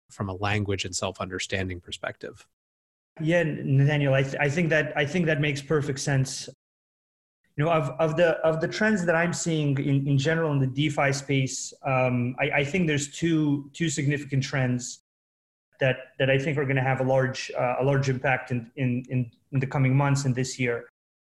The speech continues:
Speaker 2: I, I think one of the first things that I'm seeing that I'm very, uh, very hopeful about is I think we finally reached a certain critical mass of private key holders that create a user base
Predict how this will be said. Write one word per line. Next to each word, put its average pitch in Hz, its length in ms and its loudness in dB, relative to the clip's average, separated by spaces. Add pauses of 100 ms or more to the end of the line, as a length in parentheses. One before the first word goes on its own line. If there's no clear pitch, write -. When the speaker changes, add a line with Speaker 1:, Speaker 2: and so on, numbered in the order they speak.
(340)
Speaker 2:
I, 151 200 2
I 147 60 2
think 220 220 0
one 202 100 2
of 170 80 0
the 160 60 4
first 180 300 -2
things 151 220 -2
that 139 100 2
I'm 139 80 4
seeing 139 300 2
that 131 100 2
I'm 123 120 0
very, 139 440 0
uh, 135 220 4
very 139 220 2
hopeful 143 340 0
about 120 500 0
is 139 140 0
I 156 80 4
think 151 200 -2
we 151 120 0
finally 170 460 0
reached 143 560 -2 (640)
a 131 60 2
certain 165 380 0
critical 151 380 0
mass 127 500 0
of 139 180 -2
private 139 340 0
key 147 160 -2
holders 156 600 -2 (920)
that 135 440 2 (540)
create 180 240 2
a 156 60 4
user 156 380 2
base 127 540 0